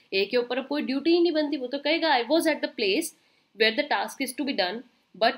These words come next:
मेरी हेल्प नहीं की गई थी या मुझे फैसिलिटीज नहीं दी गई थी, then I am excused।" So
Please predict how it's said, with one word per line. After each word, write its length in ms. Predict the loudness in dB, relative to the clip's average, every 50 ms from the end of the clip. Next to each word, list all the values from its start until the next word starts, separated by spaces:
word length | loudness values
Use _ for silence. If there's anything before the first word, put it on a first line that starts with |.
| -2
मेरी 280 | -2 0 2 2 2 2
हेल्प 260 | 2 0 -2 -4 -4 -8
नहीं 300 | -6 -4 -4 -4 -4 -4
की 180 | -4 -6 -4
गई 240 | -4 -4 -6 -6 -6
थी 360 | -8 -6 -6 -6 -6 -8 -6 -6
या 60 | -6
मुझे 200 | -4 -4 -4 -4
फैसिलिटीज 680 | -4 -4 -4 -6 -6 -6 -6 -4 -2 2 2 2 2
नहीं 220 | 2 0 -4 -4 -4
दी 180 | -4 -4 -4
गई 180 | -4 -4 -6 -6
थी, 300 | -4 -2 -2 -2 -2 -4 _ _ _ _ _ _ _ _ _ _ -20 _ -2 4 6
then 160 | 6 6 4
I 180 | 2 -2 -2 -2
am 60 | -4
excused।" 680 | -6 -8 -8 -4 0 0 0 0 -2 -6 -8 -10 -16 _ _ _ _ _ -20 -20 -16 -8 -4
So 40 | -2